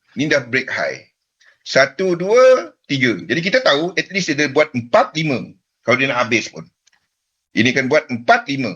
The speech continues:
Dan ini habis lekuk tiga. Ini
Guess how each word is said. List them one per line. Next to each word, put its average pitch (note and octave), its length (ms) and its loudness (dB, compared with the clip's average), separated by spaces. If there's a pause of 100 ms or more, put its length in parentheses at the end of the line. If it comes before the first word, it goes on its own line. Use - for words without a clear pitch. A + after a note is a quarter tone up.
(400)
Dan C3+ 160 0
ini E3+ 240 -4
habis D3 400 -2
lekuk D3+ 320 -8
tiga. F#3+ 480 0 (560)
Ini G#2+ 240 2